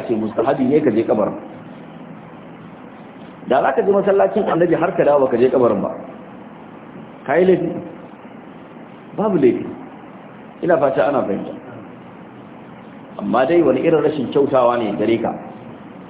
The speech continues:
A ce za ka je masallacin kuma kana kallo ga Annabi a kwance. Ba za ka ziyarci kabarinsa kai sallama ka wuce ba. An fahimta?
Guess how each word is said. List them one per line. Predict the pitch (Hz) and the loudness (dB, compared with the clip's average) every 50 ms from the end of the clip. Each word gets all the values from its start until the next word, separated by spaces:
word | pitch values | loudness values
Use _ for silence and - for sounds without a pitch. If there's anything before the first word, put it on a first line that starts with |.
| - - - - - - - - - - - - | -18 -18 -18 -18 -18 -18 -18 -18 -18 -14 -12 -12
A | - - | -6 -2
ce | - 147 120 | 0 2 4
za | 131 127 127 | 4 4 4
ka | 135 127 | 2 2
je | 104 120 120 | 2 2 2
masallacin | 120 117 123 120 123 123 120 123 123 117 | 4 4 4 4 6 4 4 2 0 -2
kuma | - 123 127 123 - | 0 0 0 0 2
kana | 143 135 120 - - - | 0 0 0 0 0 0
kallo | 151 160 160 156 165 160 | 0 2 4 4 4 4
ga | - 131 - 107 | 4 4 2 2
Annabi | 110 120 123 120 | 2 4 4 4
a | 101 90 | 4 2
kwance. | 98 101 92 90 101 98 - - - - - - - - - - - - - - - - | 2 0 -2 -2 -4 -6 -6 -8 -10 -12 -14 -14 -16 -18 -18 -18 -18 -18 -18 -16 -10 -4
Ba | 98 | -2
za | 101 113 120 | 0 0 0
ka | 123 117 92 90 | 0 -2 -2 -2
ziyarci | 98 101 101 - - - | -4 -4 -6 -6 -2 0
kabarinsa | 139 127 120 113 110 107 110 101 | 2 4 4 4 2 0 -2 -4
kai | 98 95 87 - | -4 -4 -4 -2
sallama | 107 107 110 110 104 95 | 0 2 2 2 2 0
ka | 90 95 | 0 -4
wuce | 95 90 - - | -6 -6 -8 -10
ba. | - - - - - - - - - - - - - - - - - - - - - - - - - - - - - - - - | -12 -12 -14 -16 -16 -16 -16 -16 -16 -16 -18 -18 -20 -20 -20 -20 -20 -20 -20 -20 -20 -20 -20 -20 -20 -20 -20 -16 -12 -8 -4 -4
An | 117 110 | -2 0
fahimta? | 117 110 117 123 135 147 | 2 2 2 2 2 0